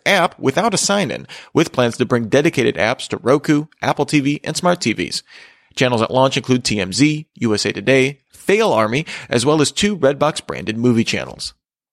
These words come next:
App researcher Jane Manchun Wong spotted an option in Instagram's code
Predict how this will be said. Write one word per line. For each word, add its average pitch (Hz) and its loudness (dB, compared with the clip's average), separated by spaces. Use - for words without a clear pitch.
App - -4
researcher 120 -2
Jane 120 0
Manchun 117 -2
Wong 123 2
spotted 185 0
an 139 -2
option 147 0
in 123 -2
Instagram's 139 -2
code 160 0